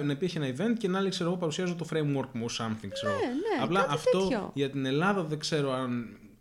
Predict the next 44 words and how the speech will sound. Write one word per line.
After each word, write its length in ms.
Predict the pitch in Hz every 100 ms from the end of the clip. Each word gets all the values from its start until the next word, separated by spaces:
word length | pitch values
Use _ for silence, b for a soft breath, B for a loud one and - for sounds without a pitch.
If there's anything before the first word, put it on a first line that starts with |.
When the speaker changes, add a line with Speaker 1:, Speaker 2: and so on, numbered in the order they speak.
| _
Speaker 1:
είναι 240 | - 151 143
πολύ 320 | - 131 131
προχώ. 540 | 135 135 147 131 113
Speaker 2:
Ακο-, 340 | - 135 262 151
Speaker 1:
<laughs> 60 | 233
Speaker 2:
ακόμα 300 | 240 277 392
και 120 | 480 466
να 80 | 466
πληρώσουμε 540 | 269 226 302 - 466 403
κάτι, 320 | 233 196 196
δηλαδή, 260 | 175 180
δεν 140 | 185 311
είναι 260 | 453 403
αναγκαίο 460 | 254 220 208 196 185
να 100 | 185
γίνει 200 | 185 190
ένα 240 | 185 185
τζάμπα 300 | 180 190 180
event 340 | 180 170 175 175
όπου 140 | 175 175
θα 80 | -
έρθει 180 | 180 185
ο 60 |
άλλος 300 | 170 170 170
και 60 | 170
θα 60 | 185
μας 140 | 175
παρουσιάσει 540 | 180 180 175 175 170
το 60 | 170
αποτέλεσμα 380 | 170 170 175 175
της 120 | 165
δουλειάς 420 | 170 170 160 165
Speaker 1:
Ναι, 80 | 160
Speaker 2:
του, 60 | 127
Speaker 1:
ναι. 60 |
Speaker 2:
ωραία. 140 | 120 180
Ακόμα 220 | 175 339
και 60 | 427
να 60 |
πληρώσουμε 340 | 339 339 427 359
κάτι, 180 | 208 170
δεν 100 | 214
υπάρχει 240 | 285 359 -
θέμα. 340 | 185 165 156